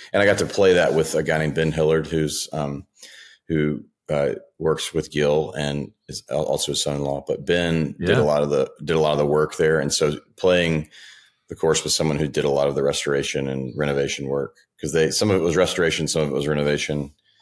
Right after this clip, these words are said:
Speaker 1: They, they got rid of some holes. Some of the, I guess Tillinghast did sort of the back corner years after, um, Rayner did the original, and they tried to sort of make the whole thing a Rayner vibe.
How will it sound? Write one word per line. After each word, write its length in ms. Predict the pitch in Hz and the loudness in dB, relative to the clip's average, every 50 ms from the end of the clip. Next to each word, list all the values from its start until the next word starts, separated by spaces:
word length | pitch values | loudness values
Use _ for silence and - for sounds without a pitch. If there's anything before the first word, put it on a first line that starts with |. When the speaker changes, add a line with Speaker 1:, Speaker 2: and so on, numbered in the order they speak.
| _ _ _ _ _ _ _ | _ _ _ _ _ _ _
Speaker 1:
They, 200 | 73 76 76 76 - - _ | -2 -2 -2 -2 -4 -10 _
they 100 | 76 76 | -6 -2
got 140 | 71 71 62 | -2 -2 0
rid 140 | 69 73 71 | 0 -2 -2
of 100 | 71 - | -4 -6
some 140 | - 73 69 | -6 -6 -2
holes. 520 | 76 73 73 73 71 67 - - - - - | 0 0 0 0 0 -2 -4 -6 -8 -10 -12
Some 200 | - - 78 71 | -8 -6 -6 -6
of 80 | 69 65 | -4 -4
the, 240 | 71 71 65 - - _ _ _ _ _ _ 80 | -2 -2 -4 -4 -8 _ _ _ _ _ _ 0
I 80 | 87 | 2
guess 160 | 95 95 - | 2 2 2
Tillinghast 540 | - - 92 90 87 87 90 87 82 - - | 2 2 2 2 2 2 0 0 0 0 0
did 160 | 95 92 85 78 | 0 0 0 0
sort 160 | - 95 92 | 2 2 2
of 60 | 90 | 2
the 60 | 87 | 2
back 500 | 76 90 85 85 - - - - - _ | 2 2 4 4 2 0 -4 -12 -18 _
corner 640 | - - 92 92 92 92 92 92 90 82 80 - - _ _ _ | -4 -2 0 2 4 4 4 4 2 0 -2 -8 -16 _ _ _
years 320 | - 73 87 87 87 - | -8 -4 -2 -2 0 2
after, 520 | 85 85 82 - - 85 80 80 78 73 - _ _ _ _ - - - _ _ _ _ _ _ _ | 2 2 2 0 0 0 0 0 0 -2 -6 _ _ _ _ -20 -20 -20 _ _ _ _ _ _ _
um, 400 | - 78 76 76 76 71 76 73 - _ _ _ _ _ _ _ | -2 -2 0 0 -2 -4 -6 -10 -18 _ _ _ _ _ _ _
Rayner 280 | 76 80 82 82 80 78 | -4 -2 -2 0 0 0
did 240 | 71 80 80 76 73 | 0 0 0 0 0
the 180 | 80 73 - - | -2 -4 -4 -6
original, 360 | - 76 80 80 76 76 78 76 | -4 -2 -2 -2 0 -2 -2 0
and 80 | 76 73 | 0 -2
they 80 | 73 | -2
tried 240 | - - 82 76 73 | -2 0 0 0 0
to 160 | 73 71 - - _ - | -2 -4 -6 -10 _ -14
sort 240 | - - 78 73 | -8 -6 -4 -4
of 160 | 71 69 - - _ _ _ _ _ _ _ | -4 -6 -8 -14 _ _ _ _ _ _ _
make 200 | - 80 76 76 - | -6 -4 -4 -4 -4
the 60 | 76 | -2
whole 160 | 80 78 78 | -2 -2 -2
thing 220 | - - 76 76 73 | -2 -2 -4 -2 -2
a 40 | 73 | 0
Rayner 460 | 73 76 76 76 73 73 71 69 - - 73 | 0 0 -2 -2 -2 -4 -6 -8 -12 -16 -6
vibe. 360 | 73 73 71 71 71 69 | -2 -2 0 0 -2 -2